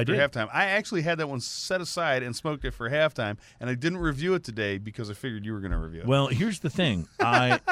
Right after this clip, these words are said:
Speaker 2: I, I'm glad you reviewed the one that you did, by the way, because, uh, I, I have to figure out which of my, uh,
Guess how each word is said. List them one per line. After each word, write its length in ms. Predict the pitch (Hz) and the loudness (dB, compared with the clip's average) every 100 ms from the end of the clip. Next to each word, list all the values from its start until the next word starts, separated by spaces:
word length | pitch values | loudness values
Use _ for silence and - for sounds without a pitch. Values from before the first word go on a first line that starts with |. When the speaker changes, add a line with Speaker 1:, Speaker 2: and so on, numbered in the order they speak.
| - | -2
Speaker 2:
I, 380 | - 117 120 123 | -4 0 2 2
I'm 100 | 135 | 4
glad 240 | 156 147 | 4 4
you 80 | 131 | 2
reviewed 280 | 127 120 107 | 0 0 0
the 60 | |
one 140 | 104 98 | 0 0
that 80 | |
you 80 | 90 | -2
did, 240 | 85 92 78 | -2 -2 -2
by 160 | 80 | -4
the 80 | 73 | -4
way, 180 | 73 73 | -4 -4
because, 440 | 90 101 92 82 | -4 -4 -4 -6
uh, 160 | 98 98 - - - | -6 -6 -8 -20 0
I, 260 | 120 127 156 | 0 2 2
I 40 | |
have 200 | 190 - | 2 0
to 80 | 131 | -4
figure 420 | - 147 117 107 | -2 -4 0 0
out 280 | 110 101 95 _ _ | 2 2 0 _ _
which 380 | 104 117 139 - | -6 0 0 0
of 180 | 127 | 0
my, 460 | 110 104 98 98 98 - _ _ _ _ | 0 0 0 0 -2 -6 _ _ _ _
uh, 340 | 95 90 87 | -4 -2 -4